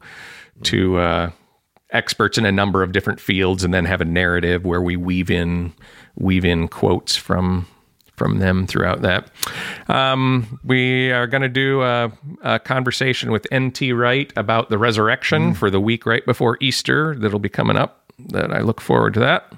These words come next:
Speaker 1: Uh, we just recorded last week an episode with Bill McKibben, who's, uh,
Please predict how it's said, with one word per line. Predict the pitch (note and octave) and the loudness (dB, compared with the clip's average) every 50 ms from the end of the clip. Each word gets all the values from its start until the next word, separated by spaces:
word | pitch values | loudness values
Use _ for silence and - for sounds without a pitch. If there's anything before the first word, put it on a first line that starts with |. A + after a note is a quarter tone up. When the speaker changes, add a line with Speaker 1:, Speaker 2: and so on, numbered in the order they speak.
| - _ - - - - - - - - - - - - - - _ _ _ - | -20 _ -10 -8 -8 -8 -8 -14 -18 -18 -18 -18 -20 -20 -20 -20 _ _ _ -2
Speaker 1:
Uh, | B2 A#2+ A#2 A#2 A#2 A#2 | 0 2 2 2 2 4
we | A2+ A#2+ A#2 | 4 2 2
just | G#2 G2+ G#2 B2+ D3 D3+ - - - | 0 0 0 0 0 0 -2 -2 -2
recorded | C#3 - - - D3 D#3 D#3 D3 C#3 B2+ C3 C3 A#2 | -4 -4 -2 0 2 2 2 2 2 2 0 0 0
last | A#2+ A#2+ A#2+ A#2+ A#2 - - | 0 0 0 0 0 -2 -6
week | C3+ C3+ D3+ D3+ D3 C#3 - - | -4 -2 -2 -2 -2 -4 -6 -4
an | A2 A2+ | -2 0
episode | A2+ G#2+ G#2+ - - - - B2+ A#2+ A#2 | 0 -2 -2 -4 -6 -2 0 2 2 2
with | A2+ G#2+ G2 G#2+ A2 | 2 0 -2 0 0
Bill | B2+ B2+ B2+ | 2 2 2
McKibben, | B2+ A#2 A2 - - - C3 A#2+ A2+ G#2+ G2 F#2+ F#2 F2+ | 2 0 -2 -2 -2 -2 -2 0 0 -2 -2 -2 -4 -4
who's, | F2 G2 G2 F#2 F#2 F#2 F#2 G#2 | -4 -4 -4 -4 -4 -6 -4 -4
uh, | F2+ F2+ F2+ F2 F2 F2 | -2 0 0 0 0 -2